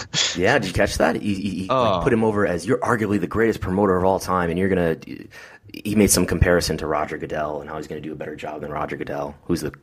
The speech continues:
Speaker 2: current N F L commissioner, if you don't know.
Speaker 1: I, I get, I get that you're trying to butter up,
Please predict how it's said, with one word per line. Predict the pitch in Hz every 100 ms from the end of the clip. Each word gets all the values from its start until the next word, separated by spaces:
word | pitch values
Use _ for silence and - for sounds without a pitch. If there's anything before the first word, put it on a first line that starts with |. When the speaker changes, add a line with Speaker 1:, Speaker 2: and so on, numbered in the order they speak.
| -
Speaker 2:
current | 73 64
N | 73
F | -
L | 69
commissioner, | 69 78 - -
if | -
you | -
don't | -
know. | 82 85 -
Speaker 1:
I, | 180 - -
I | 185
get, | 170 202 180 -
I | - 165
get | 147 160 156
that | 139 117
you're |
trying | 120 - 123 113 113
to | 120
butter | 92 98 98 98
up, | 90 101 -